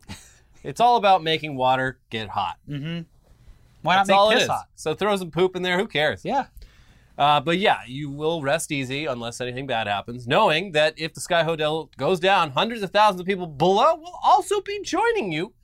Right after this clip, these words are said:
Speaker 1: at the pearly gates through no fault of their own.
Speaker 2: Yeah,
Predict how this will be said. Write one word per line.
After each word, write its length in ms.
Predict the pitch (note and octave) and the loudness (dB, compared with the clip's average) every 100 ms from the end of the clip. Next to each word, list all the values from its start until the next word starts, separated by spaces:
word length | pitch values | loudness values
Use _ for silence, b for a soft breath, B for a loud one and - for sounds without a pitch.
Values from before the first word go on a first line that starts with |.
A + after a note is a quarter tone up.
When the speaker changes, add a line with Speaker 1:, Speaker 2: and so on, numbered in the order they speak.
| _ _ _ - | _ _ _ 2
Speaker 1:
at 220 | E4+ D#4+ | 2 2
the 80 | - | -4
pearly 380 | - E3+ C3 | 0 0 0
gates 400 | A2 A2 F#2+ - - | -2 -4 -4 -12 -4
through 120 | G3+ | 0
no 160 | F#3 G3 | 4 2
fault 320 | F#3 F#3+ F3 | 4 4 4
of 80 | D#3 | 0
their 160 | E3 G3 | 0 2
own. 140 | F3+ - | 0 -2
Speaker 2:
Yeah, 300 | A#3 C#4 A#2+ | 2 4 2